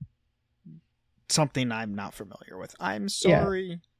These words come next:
Speaker 2: It, it is spelled K O L D O V S T O R E T Z.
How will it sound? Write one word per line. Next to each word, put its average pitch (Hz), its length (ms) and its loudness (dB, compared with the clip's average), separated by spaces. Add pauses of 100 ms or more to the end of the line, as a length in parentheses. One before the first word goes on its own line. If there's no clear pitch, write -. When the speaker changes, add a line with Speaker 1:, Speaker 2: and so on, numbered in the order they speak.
(540)
Speaker 2:
It, 214 140 10
it 220 280 12
is 262 160 8
spelled 202 460 6
K 190 340 6
O 180 240 6
L 175 300 6
D 165 500 2
O 185 220 10
V 180 420 4
S 175 340 4
T 220 560 4
O 202 320 10
R 165 400 8
E 175 220 6
T 165 420 6
Z. 147 460 2